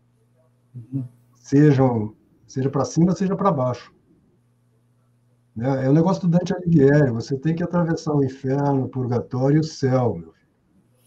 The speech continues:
Speaker 2: Nesta ordem? Não, nesta ordem, ordem inversa, de co-, em várias ordens.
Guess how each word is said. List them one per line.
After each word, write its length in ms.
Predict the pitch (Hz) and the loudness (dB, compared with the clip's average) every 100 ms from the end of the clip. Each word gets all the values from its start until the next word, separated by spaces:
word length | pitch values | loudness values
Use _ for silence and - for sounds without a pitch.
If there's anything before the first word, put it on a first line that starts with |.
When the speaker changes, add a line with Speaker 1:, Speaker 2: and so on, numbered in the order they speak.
| _ _ _ _ _ _ _ _ _ _ _ - | _ _ _ _ _ _ _ _ _ _ _ 0
Speaker 2:
Nesta 400 | 131 160 160 131 | 4 4 4 4
ordem? 420 | 131 160 151 143 | 6 6 8 6
Não, 500 | 185 220 226 143 117 | 6 6 4 4 2
nesta 420 | 123 165 170 180 | 2 2 4 4
ordem, 360 | 175 175 175 147 | 6 8 6 4
ordem 320 | 135 143 135 | 2 2 0
inversa, 840 | 107 131 151 147 135 127 120 117 | 0 0 2 2 0 -4 -4 -4
de 140 | 113 131 | -6 -4
co-, 240 | 160 160 | -2 0
em 160 | 151 151 | 0 0
várias 440 | 147 180 190 127 | 0 2 2 0
ordens. 840 | 120 113 92 95 - 208 165 - | 0 -2 -4 -10 -6 -4 -4 -10